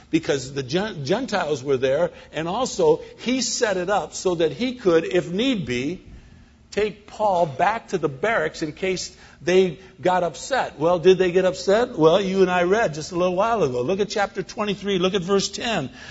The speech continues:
A great dissension was developing. The commander, chapter twenty-three, verse ten,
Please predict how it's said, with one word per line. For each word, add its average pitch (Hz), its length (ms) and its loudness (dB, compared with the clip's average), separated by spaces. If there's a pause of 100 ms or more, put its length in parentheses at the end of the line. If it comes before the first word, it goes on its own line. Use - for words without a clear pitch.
(120)
A 170 100 6
great 214 460 0
dissension 185 760 -4
was 165 180 -4
developing. 160 800 -2 (440)
The 160 100 2
commander, 175 880 -2 (260)
chapter 165 280 -2
twenty-three, 185 420 -6
verse 151 240 -6
ten, 113 320 -12